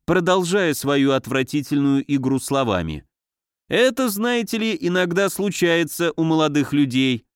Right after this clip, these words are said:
Посеешь любовь, пожнешь прибавление». Я снова упала на землю, и надо мной склонилась ужасающая личина неведомого призрака из моих снов.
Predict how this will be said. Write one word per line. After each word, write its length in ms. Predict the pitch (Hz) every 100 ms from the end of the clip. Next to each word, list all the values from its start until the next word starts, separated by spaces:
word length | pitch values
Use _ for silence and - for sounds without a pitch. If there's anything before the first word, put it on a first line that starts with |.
| _ _ _ -
Посеешь 600 | 151 160 170 202 226 -
любовь, 480 | 220 190 214 196 -
пожнешь 540 | 160 131 123 170 156
прибавление». 880 | 185 196 202 180 147 160 165 104 80 _ _ _ _ _ _ -
Я 220 | 90 135
снова 340 | - 156 151
упала 460 | 147 135 151 147 139
на 160 | 139
землю, 540 | 120 120 170 180 185 170 _ _ _
и 120 | -
надо 320 | 113 120 123 123
мной 240 | 156 180
склонилась 760 | - - 147 147 180 180 170 -
ужасающая 800 | 139 135 131 151 147 131 143 139
личина 460 | 135 123 143 143
неведомого 720 | 131 127 117 127 123 117 110 110
призрака 560 | 131 147 131 135 -
из 180 | 131 95
моих 340 | 113 113 113
снов. 540 | - - 98 87 -